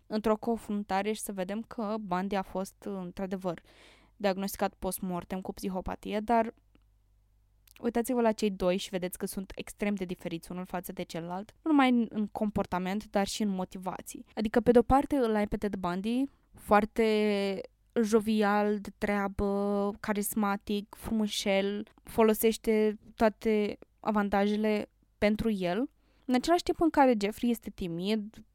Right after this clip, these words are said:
uh, foarte retras și, într-adevăr, se simte deschis mai mult în față de victimele sale și modul în care alege să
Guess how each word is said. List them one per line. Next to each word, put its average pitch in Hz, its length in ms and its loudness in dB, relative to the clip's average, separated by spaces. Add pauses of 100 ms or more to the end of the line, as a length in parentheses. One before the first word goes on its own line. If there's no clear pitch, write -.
(100)
uh, 170 460 -4 (240)
foarte - 460 -2
retras 208 720 0 (540)
și, 226 840 0 (340)
într-adevăr, 220 840 0
se - 120 -4
simte 214 580 -2
deschis 196 440 -6
mai 226 160 0
mult 214 260 -2
în 208 420 -6 (400)
față 196 320 -6
de 190 520 -6
victimele 196 420 -8
sale 180 380 -8
și 196 600 -4 (420)
modul 226 580 6
în 185 80 -2
care 208 240 -2
alege 190 320 -2 (100)
să 190 540 -6